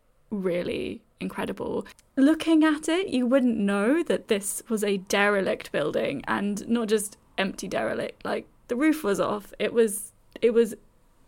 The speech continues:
coming apart at the seams. And now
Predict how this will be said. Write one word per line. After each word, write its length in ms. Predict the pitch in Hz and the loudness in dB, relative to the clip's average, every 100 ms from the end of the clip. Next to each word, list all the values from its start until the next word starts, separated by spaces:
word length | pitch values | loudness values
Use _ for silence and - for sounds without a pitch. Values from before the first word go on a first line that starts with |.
| _ | _
coming 340 | - - 226 214 | -8 0 2 2
apart 380 | 220 208 190 - | 2 2 2 0
at 60 | |
the 80 | 202 | -4
seams. 680 | - 214 196 - - 214 - - - - - - | -2 0 0 -2 -4 -4 -8 -12 -18 -16 -18 -8
And 480 | 233 226 226 233 233 - - _ _ _ _ _ _ _ | 0 4 6 6 4 -2 -20 _ _ _ _ _ _ _
now 600 | 247 226 247 285 190 185 | 2 2 2 2 4 4